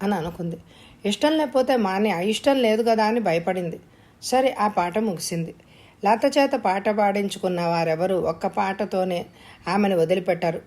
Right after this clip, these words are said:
కనీసం మరొక పాట అయినా పాడించుకొని వింటారు. అది అలవాటైపోయిన లత గోవిందరావు గాని,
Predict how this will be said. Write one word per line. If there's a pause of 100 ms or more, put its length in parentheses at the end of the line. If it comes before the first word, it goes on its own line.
కనీసం
మరొక
పాట
అయినా
పాడించుకొని
వింటారు. (460)
అది
అలవాటైపోయిన
లత (720)
గోవిందరావు
గాని,